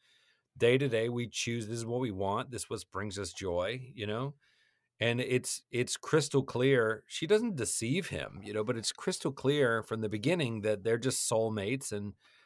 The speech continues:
that's the way they want it. And so her point is like, "Why go to a church and get somebody else to call it something when it already is what it is?"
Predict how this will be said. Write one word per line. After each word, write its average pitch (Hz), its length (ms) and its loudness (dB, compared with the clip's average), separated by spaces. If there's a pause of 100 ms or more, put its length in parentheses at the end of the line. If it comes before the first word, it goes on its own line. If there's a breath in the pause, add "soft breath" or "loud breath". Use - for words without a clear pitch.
(140)
that's 113 240 2
the 117 100 -2
way 113 160 4
they 101 120 2
want 85 360 -4
it. 127 200 -6
And 113 140 -8
so 107 500 0
her 107 160 -4
point 110 280 -6
is 101 100 -4
like, 107 200 -4
"Why 107 220 -2
go 107 220 -2
to 104 140 -4
a 101 60 -4
church 110 440 -2
and 101 140 -8
get 101 180 -4
somebody 101 480 -4
else 101 260 -2
to 101 300 -6
call 107 360 -2
it - 100 -10
something 95 540 -8
when 92 200 -8
it 92 120 -8
already 90 380 -4
is 90 140 -8
what 87 140 -6
it 82 140 -8
is?" 71 480 -6